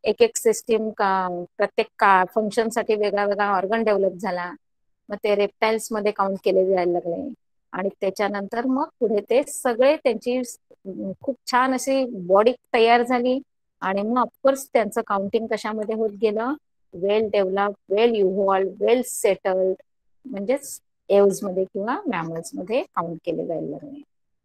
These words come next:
मग आता हे सगळं आहे, हे होत असताना त्याच्यामध्ये हे सगळे, अं, animals आहेत मुलांना, लक्षात घ्या. आता living organisms आहेत,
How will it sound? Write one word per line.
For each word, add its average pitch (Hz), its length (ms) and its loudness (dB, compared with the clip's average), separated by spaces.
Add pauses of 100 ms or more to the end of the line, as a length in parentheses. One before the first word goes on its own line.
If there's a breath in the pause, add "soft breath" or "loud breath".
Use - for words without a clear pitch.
(120)
मग 214 80 -2
आता 214 240 -2
हे 262 320 4
सगळं 185 440 2
आहे, 170 320 -6 (560)
हे 277 280 8 (160)
होत 202 260 0
असताना 180 640 -4 (380)
त्याच्यामध्ये 220 600 2
हे 269 140 0
सगळे, 302 220 2
अं, 240 320 0 (120)
animals 285 400 4
आहेत 214 160 4
मुलांना, 185 280 2
लक्षात 190 260 -2
घ्या. 208 200 -4
आता - 1500 -2
living 247 500 4
organisms 269 640 2
आहेत, 269 240 4